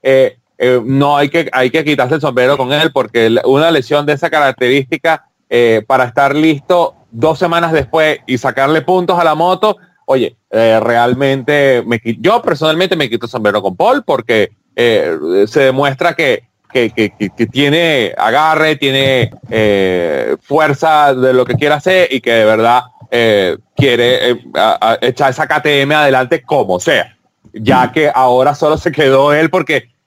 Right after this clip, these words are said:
Speaker 1: ya Mika, eh, dijo que, que él no entendía qué es lo que estaba pasando con la K T M,
Speaker 2: Sí.
Speaker 1: pero si tú eres el piloto de prueba,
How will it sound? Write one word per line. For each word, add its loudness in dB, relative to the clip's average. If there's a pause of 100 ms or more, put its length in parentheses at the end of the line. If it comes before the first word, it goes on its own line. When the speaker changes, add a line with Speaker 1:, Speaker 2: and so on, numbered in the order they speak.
Speaker 1:
ya 0
Mika, 0 (140)
eh, 2
dijo 0
que, 2
que 0
él 0
no 2
entendía 0
qué -2
es 2
lo 0
que 0
estaba 0
pasando 0
con 0
la 2
K -2
T 0
M, 2
Speaker 2:
Sí. 4
Speaker 1:
pero 2
si -6
tú 4
eres 2
el 0
piloto 2
de 2
prueba, 2